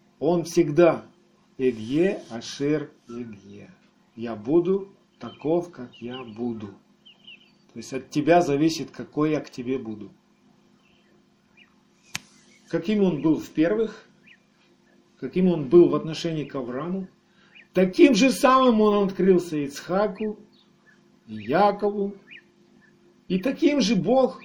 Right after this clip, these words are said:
остаётся и к последним, к нам, ко всякому человеку верующему, который вступает с ним в завет. Он такой же.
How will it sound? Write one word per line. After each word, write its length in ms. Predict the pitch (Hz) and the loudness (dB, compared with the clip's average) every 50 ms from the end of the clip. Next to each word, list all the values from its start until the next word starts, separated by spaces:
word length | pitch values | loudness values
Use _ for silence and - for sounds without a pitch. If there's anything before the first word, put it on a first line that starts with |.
| - _ _ _ _ _ _ _ | -20 _ _ _ _ _ _ _
остаётся 840 | - 170 156 - - 165 156 156 165 190 202 190 196 - 190 180 180 - - _ _ _ _ _ _ _ | -14 -14 -14 -10 -10 -6 -4 0 0 0 0 0 -2 -6 -8 -8 -8 -10 -20 _ _ _ _ _ _ _
и 220 | - 147 147 147 143 | -8 -6 -6 -6 -6
к 140 | - - - | -8 -10 -10
последним, 580 | 147 143 - - 185 220 214 160 123 110 101 - _ _ _ _ - - _ _ _ _ _ _ _ _ _ _ | -10 -10 -8 -6 -6 -6 -4 -6 -10 -12 -16 -18 _ _ _ _ -20 -20 _ _ _ _ _ _ _ _ _ _
к 60 | - | -14
нам, 420 | 127 123 143 180 202 202 190 185 - _ _ _ _ _ _ _ - | -10 -8 -6 -4 -4 -6 -6 -10 -14 _ _ _ _ _ _ _ -12
ко 120 | - 123 | -12 -10
всякому 480 | 120 - - 202 214 196 - 180 170 165 | -10 -4 -2 0 0 0 0 -2 -4 -4
человеку 480 | 170 - 170 170 170 170 170 170 160 139 | -4 -4 -4 0 0 0 0 0 -4 -6
верующему, 480 | 135 160 160 143 - - - 120 110 101 - - _ _ _ - - _ _ _ _ - | -6 -6 -6 -6 -8 -12 -16 -20 -20 -20 -20 -20 _ _ _ -20 -20 _ _ _ _ -10
который 340 | - 135 135 - 147 139 131 | -8 -8 -4 -2 -2 -2 -2
вступает 440 | 131 - - 131 - 143 139 127 - | -4 -8 -12 -10 -6 -6 -6 -6 -8
с 80 | - 120 | -12 -16
ним 100 | 117 110 | -16 -14
в 40 | |
завет. 300 | 104 117 117 113 110 95 - - _ _ _ - - | -12 -12 -10 -10 -12 -14 -14 -20 _ _ _ -6 0
Он 300 | 143 180 233 247 240 185 | 2 4 4 4 2 0
такой 520 | - 185 190 185 185 - - 185 196 208 202 | 0 0 0 0 -4 -4 -2 -2 0 0 -2
же. 340 | 156 139 151 151 151 156 | -4 -8 -8 -8 -8 -10